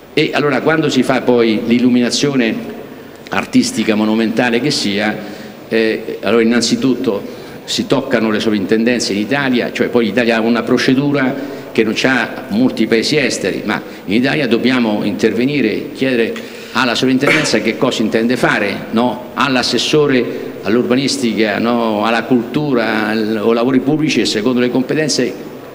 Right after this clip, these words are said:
che cosa vogliono fare, come vogliono farlo. Cioè c'è un confronto continuo tra i diversi attori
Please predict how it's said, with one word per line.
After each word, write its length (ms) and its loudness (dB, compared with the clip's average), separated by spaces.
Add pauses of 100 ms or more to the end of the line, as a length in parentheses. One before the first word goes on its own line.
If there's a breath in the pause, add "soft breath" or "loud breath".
(160)
che 140 -4
cosa 280 0
vogliono 240 4
fare, 220 0
come 140 2
vogliono 180 2
farlo. 300 0 (220 loud breath)
Cioè 120 0
c'è 160 0
un 140 2
confronto 500 0
continuo 480 0
tra 340 2 (280 loud breath)
i 100 -2
diversi 500 2 (140)
attori 880 0